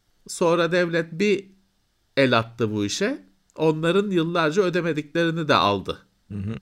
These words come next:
Speaker 1: Çünkü böyle biz yıl-, biz bunu söylerken o çok bilenler hep gülüyordu. Geçmişe yönelik takip
Speaker 2: Hı hı.
Speaker 1: ediliyor demiştik.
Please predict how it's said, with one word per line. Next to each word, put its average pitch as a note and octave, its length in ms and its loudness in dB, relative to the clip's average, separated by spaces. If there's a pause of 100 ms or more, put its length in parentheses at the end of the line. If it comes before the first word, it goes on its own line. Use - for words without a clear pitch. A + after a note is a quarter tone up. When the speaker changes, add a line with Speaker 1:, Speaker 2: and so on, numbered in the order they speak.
(580)
Speaker 1:
Çünkü D3 440 -2
böyle D3+ 380 2
biz B2+ 220 -4
yıl-, C3+ 260 -4
biz C#3 200 -4
bunu C#3+ 180 -8
söylerken D#3 600 -2
o D3+ 60 -2
çok D#3 340 -4
bilenler C3+ 400 -4
hep G3 200 -6
gülüyordu. D3+ 520 0 (440)
Geçmişe C#3 580 2
yönelik B2+ 640 -2 (200)
takip G#2+ 380 0
Speaker 2:
Hı G#2+ 40 -2
hı. G2+ 40 0
Speaker 1:
ediliyor A2+ 360 -2
demiştik. A#2 580 -6